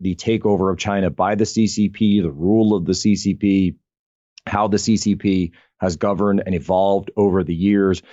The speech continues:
and then finally the backstory of Xi Jinping. We got so many comments, so many questions, so many great, uh, reviews on the whole thing, and then a lot of people just saying, "You've gotta go more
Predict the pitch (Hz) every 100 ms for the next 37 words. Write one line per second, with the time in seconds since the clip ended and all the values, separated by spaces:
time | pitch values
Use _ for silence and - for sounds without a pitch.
0 | _ - 107 95 107 101 101 85 73 -
1 | 95 101 - 113 101 98 92 87 - 104
2 | 90 87 80 95 85 76 117 107 98 87
3 | - - 135 127 110 - - 123 123 120
4 | 117 113 - _ _ - - 113 92 80
5 | - 160 139 - 135 127 113 101 - 113
6 | 104 95 85 - 90 107 113 110 107 -
7 | _ _ - 85 78 82 80 117 127 104
8 | 107 95 107 104 - 107 101 98 92 _
9 | _ _ - 101 92 87 90 101 98 107
10 | 104 95 90 101 98 92 - 85 76 107
11 | 117 113 110 110 107 107 104